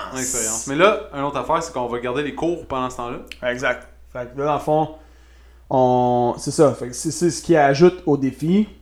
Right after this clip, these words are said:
Speaker 2: On maintient, on maintient nos services. Donc, euh, les cours se poursuivent. Ça tombe bien en même temps parce que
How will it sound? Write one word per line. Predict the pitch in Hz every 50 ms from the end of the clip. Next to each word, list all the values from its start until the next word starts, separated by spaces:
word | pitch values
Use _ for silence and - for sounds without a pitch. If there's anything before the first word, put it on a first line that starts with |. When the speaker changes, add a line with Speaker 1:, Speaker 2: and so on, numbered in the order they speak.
| - -
Speaker 2:
On | 110 113 117
maintient, | 120 123 127 123 123 - 143 143 143 147 143 143 135 - - -
on | 123 123
maintient | 127 127 127 - 165 165
nos | 156 135
services. | 143 123 120 131 135 160 170 - - - - - - - - - - - -
Donc, | 110 110 107 101 107 110 - 110
euh, | 104 104 104 101 101 101 101 101 98 98 95 95 95 95 92 90 87 - - - - - - - - -
les | 107 113 113
cours | - - 147
se | 143 156
poursuivent. | - 143 127 - - 135 143 170 196 185 - -
Ça | - 143 123
tombe | - 170 170 160 156 139 -
bien | 143 135 151 180 190 175 147
en |
même | 131 120 120
temps | - 170 165
parce | - 110 -
que | - - 160